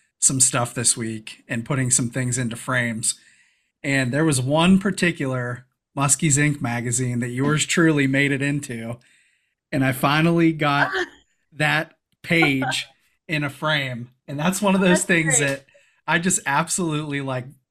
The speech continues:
Speaker 1: <laughs> completely value. It's, like, one of those, like, personal achievements. Like, "Hey, I was in a Muskies Inc magazine. This is super cool." And it's just, you know, like, whenever I, I get that article every month, it's like,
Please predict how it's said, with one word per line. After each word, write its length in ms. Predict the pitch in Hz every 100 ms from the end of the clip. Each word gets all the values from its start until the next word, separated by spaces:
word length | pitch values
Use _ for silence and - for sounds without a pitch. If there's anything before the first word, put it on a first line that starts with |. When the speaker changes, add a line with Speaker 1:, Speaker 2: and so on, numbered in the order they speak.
| _
Speaker 1:
<laughs> 380 | - - 302 -
completely 680 | - 214 - 214 233 196
value. 540 | 170 156 156 156 156 156
It's, 160 | 151
like, 160 | 175 170
one 180 | 185 220
of 100 | 190
those, 220 | 180 175
like, 280 | 156 135 -
personal 720 | 170 170 185 165 165 165 156 - - -
achievements. 800 | 170 - 185 180 175 175 165 -
Like, 200 | 147 139
"Hey, 240 | 226 233
I 160 | 202 226
was 220 | 240 226
in 80 | 220
a 60 |
Muskies 500 | 202 214 277 214 180
Inc 220 | 220 240 226
magazine. 600 | 233 233 233 240 240 226
This 200 | 196 190
is 140 | 165 - _ _ _ _ -
super 500 | - - 269 - 226
cool." 480 | 226 208 196 190 190 - - _ _ _ _
And 260 | 160 143 143
it's 200 | 143 139
just, 280 | 185 - -
you 100 | 185
know, 180 | 175 170
like, 220 | 165 156
whenever 360 | 175 226 277
I, 200 | 240 180 160
I 80 | 147
get 240 | 156 160
that 180 | 143 123
article 420 | 123 131 127 127
every 220 | 113 113
month, 300 | 110 107 101
it's 180 | 147 -
like, 380 | 160 143 -